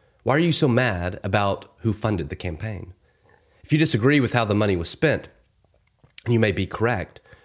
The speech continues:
why are you so angry, even though people heard about Jesus? If you disagree with the message, why are you so afraid of Christians believing something different than you?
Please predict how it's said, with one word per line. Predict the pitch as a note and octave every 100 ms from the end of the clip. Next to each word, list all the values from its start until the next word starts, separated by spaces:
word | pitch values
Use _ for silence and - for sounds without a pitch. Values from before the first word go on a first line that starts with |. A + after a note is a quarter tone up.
| _ _
why | A#2+ D3+
are |
you | E3
so | C#3 C3+
angry, | B2 D3+ F#2 E2 - _ _ _
even | - C3 C3+
though | A#2
people | - B2 G#2+ G2
heard | - D3 F#2 D2+
about | - F2+ -
Jesus? | - A2+ G#2 - - - - _ _ _ _ _
If | A#2
you | D3
disagree | C3 C3 G#2+ C3 E3+
with | A#2+
the | -
message, | F2 D#2+ - - - _ _ _ _ _ -
why | C3+
are |
you | G3 F3+
so | - D3
afraid | - B2+ C3+ B2+ F#2+
of | -
Christians | - B2 - G2 -
believing | G2 B2+ C3+ G2
something | F#2+ A2 G2 G2 F2
different | B2+ A#2+ F#2 E2
than | F#2 F#2
you? | B2 E2